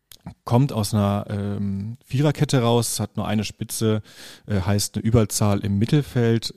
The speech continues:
ähm, liebt es, Fußball zu spielen, das muss man, äh, dazu sagen. Die haben eine relativ, äh, hohe Ballbesitzquote mit dreiundfünfzig Prozent, da liegen wir davor, aber das heißt, es treffen, äh, Teams aufeinander, die Ballbesitzfußball spielen wollen.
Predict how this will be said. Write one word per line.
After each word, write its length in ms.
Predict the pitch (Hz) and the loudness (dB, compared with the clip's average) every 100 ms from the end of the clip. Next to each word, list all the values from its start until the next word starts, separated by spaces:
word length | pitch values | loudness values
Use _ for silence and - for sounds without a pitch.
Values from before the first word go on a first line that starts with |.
| - | -10
ähm, 480 | - 101 101 98 101 - - - _ | -6 -4 -4 -6 -8 -12 -20 -20 _
liebt 320 | 104 120 151 - | -2 0 0 -2
es, 160 | - | -4
Fußball 400 | - 131 - 101 | -2 -2 0 -2
zu 140 | - 92 | -2 -6
spielen, 420 | - 101 131 180 | -2 0 0 -2
das 160 | - | -4
muss 160 | 110 - | -8 -4
man, 260 | 101 101 98 | -2 0 -2
äh, 400 | 98 98 98 95 | -2 -4 -4 -6
dazu 320 | 98 - 101 | -8 -6 -6
sagen. 360 | 98 98 143 | -2 -2 -2
Die 100 | 127 | 0
haben 320 | 101 104 101 104 | 0 0 -2 -2
eine 380 | 101 101 101 | -2 -2 -2
relativ, 840 | - 101 120 123 113 104 - - - | -4 -2 -2 -2 -6 -6 -8 -16 -14
äh, 320 | - 95 101 - | -8 -6 -6 -2
hohe 360 | 113 131 127 | 2 4 2
Ballbesitzquote 1400 | 110 101 98 135 131 151 - - 117 117 - 127 - 139 | -2 -2 -2 -2 -2 -2 -4 -8 -6 -6 -6 -6 -2 -2
mit 260 | 131 113 - | -2 -4 -8
dreiundfünfzig 640 | - 95 117 - 117 - 101 | -4 -2 -2 -2 -6 -6 -6
Prozent, 460 | 101 - 110 185 | -6 -4 -2 0
da 40 | - | 0
liegen 260 | 101 104 | 0 -2
wir 80 | 101 | -2
davor, 420 | 101 - 117 160 | -2 -2 0 0
aber 220 | 139 113 - - - - | 2 0 -2 -10 -16 -10
das 180 | - 104 | -4 0
heißt, 180 | 107 - | 0 0
es 80 | - | -4
treffen, 400 | 110 - 104 95 | -4 -2 -2 -2
äh, 120 | 101 | -6
Teams 340 | - 123 123 | -6 -4 -4
aufeinander, 420 | 90 - 104 104 98 | -4 -4 -2 0 -2
die 180 | 98 | -4
Ballbesitzfußball 1000 | - 95 101 101 98 - 110 - 98 95 - | -4 0 0 0 -4 -6 -6 -4 -4 -6 -6
spielen 640 | - - - 131 147 127 | -8 -8 -2 2 4 2
wollen. 340 | 120 120 120 | 4 4 4